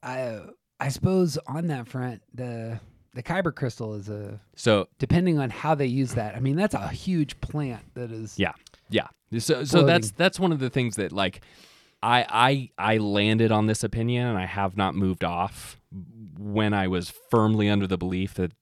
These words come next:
Speaker 2: episode one was six episodes, or season one
Speaker 1: Ah,
Speaker 2: was six
Speaker 1: sure, sure.
Speaker 2: episodes.
Speaker 1: <laughs>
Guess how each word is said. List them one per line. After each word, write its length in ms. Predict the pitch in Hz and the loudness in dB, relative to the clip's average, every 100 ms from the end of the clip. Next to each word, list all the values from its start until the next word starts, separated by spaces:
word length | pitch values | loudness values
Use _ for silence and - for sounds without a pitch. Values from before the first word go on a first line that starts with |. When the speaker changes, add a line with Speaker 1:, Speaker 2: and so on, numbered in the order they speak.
| 87 90 - | -18 -18 -8
Speaker 2:
episode 440 | 101 101 95 98 92 | -4 -4 0 -2 0
one 260 | 92 95 | 0 0
was 140 | 92 - | -2 -4
six 280 | 90 - 87 | -6 -6 -8
episodes, 640 | 85 101 123 131 135 - _ _ | -6 -4 -2 -2 -4 -14 _ _
or 140 | 104 104 | 0 0
season 380 | - 110 104 98 | 2 0 0 2
one 120 | 95 | 2
Speaker 1:
Ah, 40 | |
Speaker 2:
was 80 | 95 | 0
six 220 | 95 - | -4 -4
Speaker 1:
sure, 120 | 95 | -2
sure. 160 | 147 - | 0 2
Speaker 2:
episodes. 280 | 120 - - - | 2 0 -6 -6
Speaker 1:
<laughs> 120 | 349 | -6